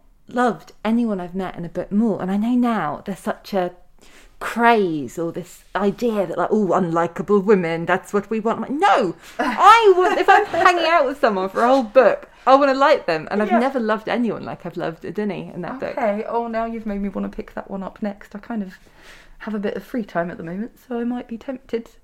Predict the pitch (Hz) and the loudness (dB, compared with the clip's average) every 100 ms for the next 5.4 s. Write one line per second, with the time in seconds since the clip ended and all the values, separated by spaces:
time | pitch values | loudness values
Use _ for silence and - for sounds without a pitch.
0 | - - - 247 285 277 240 247 233 196 | -14 -6 -4 -2 -2 -4 -4 -2 -2 -2
1 | 180 190 185 - - 202 220 202 220 202 | -4 -4 -4 -6 -2 2 2 0 -2 -2
2 | 202 214 208 175 170 190 180 175 - 175 | -2 0 -2 -2 -6 -6 -6 -6 -6 -4
3 | 170 160 - 160 160 165 160 160 165 156 | -4 -6 -8 -6 -4 -2 -2 -4 -6 -8
4 | - 160 - 208 151 156 151 165 - 160 | -8 -12 -8 -8 -8 -8 -10 -10 -12 -10
5 | 147 147 147 | -10 -10 -10